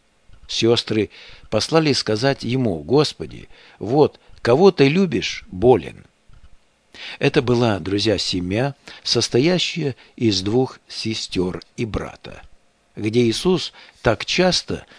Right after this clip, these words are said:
находил приют и отдых. Это была очень гостеприимная, приятная семья. Не раз Иисус с учениками,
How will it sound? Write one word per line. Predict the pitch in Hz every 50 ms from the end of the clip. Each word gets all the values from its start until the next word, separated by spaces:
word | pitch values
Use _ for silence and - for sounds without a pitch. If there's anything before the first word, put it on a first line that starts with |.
| - _
находил | - 110 107 - 123 123 135 151 143 127
приют | - 131 127 127 135 156 180 190 180 - - - -
и | 143 143
отдых. | 143 120 98 90 78 71 67 71 67 - - - _ _ _ _ _ _ _ - - - -
Это | 113 101 - 117
была | 104 107 107 104 95
очень | - - 143 143 131 - - - 101 82 71 - - - - - -
гостеприимная, | - 95 98 - - 92 85 - 82 85 107 139 147 147 139 131 131 127 117 - - - _ _
приятная | - 101 95 90 90 98 - - 101 92 85 80
семья. | - - 87 85 101 123 131 143 151 143 - _ _ _ - - - -
Не | 107 110 123 123
раз | 120 117 113 101 - -
Иисус | - 101 - - - 107 101 - - - - - - _ -
с | - -
учениками, | 92 - - 95 85 82 76 - 110 120 123 127 120 104